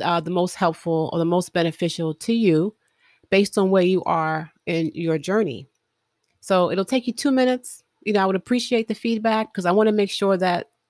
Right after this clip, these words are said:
the content that I'm providing to you is helpful to you.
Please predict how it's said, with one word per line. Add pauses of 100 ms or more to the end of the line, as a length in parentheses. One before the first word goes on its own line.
(140)
the
content
that
I'm
providing
to
you (640)
is
helpful
to
you.